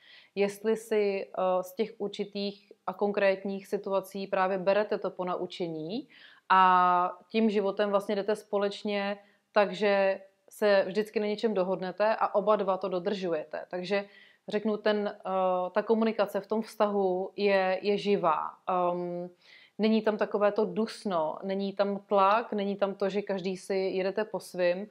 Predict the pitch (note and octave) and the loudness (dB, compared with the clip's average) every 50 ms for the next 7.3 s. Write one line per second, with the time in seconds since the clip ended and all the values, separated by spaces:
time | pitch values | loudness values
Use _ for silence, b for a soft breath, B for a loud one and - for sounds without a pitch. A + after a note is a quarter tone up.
0 | b b b b b b _ - F#3+ F#3+ - - F#3 - - A3 G#3+ G#3 F#3+ F#3+ | b b b b b b _ 4 6 8 8 8 6 4 0 0 2 2 2 2
1 | F#3+ - G3+ F#3+ G#3 G#3 G#3 - G3+ F#3 F#3 F#3 F#3 - G3 F#3 - - F#3+ F#3+ | 2 0 -2 -2 -4 -4 -2 -2 -2 0 0 0 -2 -2 -4 -6 -6 -4 -4 -4
2 | F#3+ F#3+ - G3+ G3 F#3+ F#3+ F#3 F#3 - A3+ A#3 A3+ A3 G#3 G3 F#3+ F3 F3 E3+ | -4 -4 -4 -6 -4 -4 -4 -6 -4 -2 0 2 2 2 0 0 -2 -2 -2 -2
3 | - F#3 F3+ F3+ F3+ F3+ F3+ F3+ F3+ - G3 F#3+ F#3 F#3 b b b b b b | -2 -2 -2 -2 -2 0 0 0 0 0 0 0 0 -2 b b b b b b
4 | b - F#3 F3+ - G#3 G3 - - G3+ F#3+ G#3 A3+ A#3 A3+ A3 G#3 G3 G3 F3+ | b -6 -6 -4 -4 -6 -6 -2 0 0 2 2 2 2 2 2 2 0 0 -2
5 | F3+ F#3 F3+ F3+ F3+ F3 F3 E3+ F3 F#3+ F#3+ G3+ G#3 A3 A3 G3+ F#3+ F3+ F3 E3+ | -2 -4 -4 -4 -4 -4 -6 -4 -2 0 0 0 2 0 0 -2 -2 -2 -2 -2
6 | E3 D#3+ E3 E3+ D#3+ D#3 D3 - - b b b b b b _ - F3+ F#3 F#3 | -4 -2 -4 -4 -4 -4 -6 -10 -12 b b b b b b _ 2 6 8 8
7 | F3+ F3+ F3 E3+ E3+ | 8 8 8 6 4